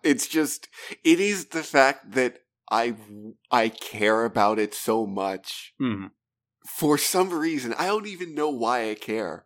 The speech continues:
Speaker 2: Yeah.
Speaker 1: I don't like it. It's not a game I like to play.
Speaker 2: I think it's 'cause it's a consistently interesting thing.
Speaker 1: Yeah.
Speaker 2: Like, there's, there's a lot of M M Os out there, but there's nothing like Destiny with, like, it's j-,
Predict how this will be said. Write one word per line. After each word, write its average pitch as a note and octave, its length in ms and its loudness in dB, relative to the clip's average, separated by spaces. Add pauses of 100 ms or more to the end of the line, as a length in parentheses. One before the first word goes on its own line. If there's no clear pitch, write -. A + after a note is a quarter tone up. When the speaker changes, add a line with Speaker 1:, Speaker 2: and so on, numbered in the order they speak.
Speaker 2:
Yeah. A2 200 0 (680)
Speaker 1:
I C#3+ 60 0
don't G3+ 240 0
like F#3+ 280 -2
it. E3+ 200 -4
It's D#3 180 -6
not F3 160 -2
a E3+ 60 -6
game E3+ 260 -6
I D3+ 80 -4
like D3+ 260 -6
to - 60 -16
play. D3 480 -4 (1160)
Speaker 2:
I F4 140 10
think A#4 160 8
it's E4+ 120 2
'cause C#4+ 200 2
it's C4 140 0
a A#3 60 0
consistently F#3 720 0
interesting C3 580 -4
thing. - 280 -10 (540)
Speaker 1:
Yeah. B2 320 2 (440)
Speaker 2:
Like, G#3 200 4
there's, C#4 220 6 (800)
there's B3+ 240 6
a D4+ 40 4
lot C#4+ 260 12
of A3+ 100 4
M F3+ 180 4
M F3+ 140 8
Os F3 200 10
out F3+ 180 6
there, F#3+ 160 6
but E3+ 200 -4
there's B3 180 6
nothing F3+ 420 6
like B2 260 6
Destiny A#2 500 2
with, G#2+ 320 0
like, A#2 380 2 (420)
it's - 340 4
j-, - 120 -14